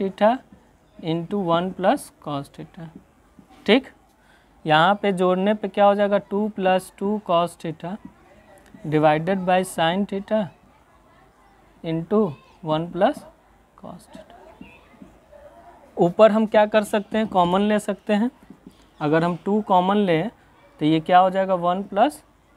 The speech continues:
cos theta हो जाएगा, है ना, और नीचे क्या बचेगा? Sin theta into one plus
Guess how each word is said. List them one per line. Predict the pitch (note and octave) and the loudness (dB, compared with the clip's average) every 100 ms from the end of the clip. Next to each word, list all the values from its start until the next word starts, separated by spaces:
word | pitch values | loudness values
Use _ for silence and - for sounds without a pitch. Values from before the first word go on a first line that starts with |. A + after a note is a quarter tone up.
| _ | _
cos | D#3+ D#3+ D#3 - | -2 -2 -2 -12
theta | C#3+ | -10
हो | D3+ C#3+ | -8 -6
जाएगा, | D3 D3+ F3 - _ _ - - | -6 -8 -10 -16 _ _ -20 -4
है | F3 | 2
ना, | B3 D#3+ - - _ _ _ _ _ _ _ _ D3+ | 2 2 -6 -20 _ _ _ _ _ _ _ _ -2
और | D3 D3 | 0 2
नीचे | D#3 D#3+ D#3+ G3 | 0 -2 -2 0
क्या | G#3 G3 | 2 4
बचेगा? | G3+ G3 G#3 A3 | 4 2 -2 -2
Sin | A3 - E3+ F#3 G3+ | -4 -2 -2 -2 -4
theta | G3+ F#3+ A3+ A#3 D3+ _ _ _ _ _ - | -8 -4 -4 -4 -6 _ _ _ _ _ -10
into | D#3 D#3 D#3+ G#3+ F3 | -6 -6 -4 -4 0
one | D#3+ E3 D#3+ | 0 0 0
plus | F#3+ D4 | 0 0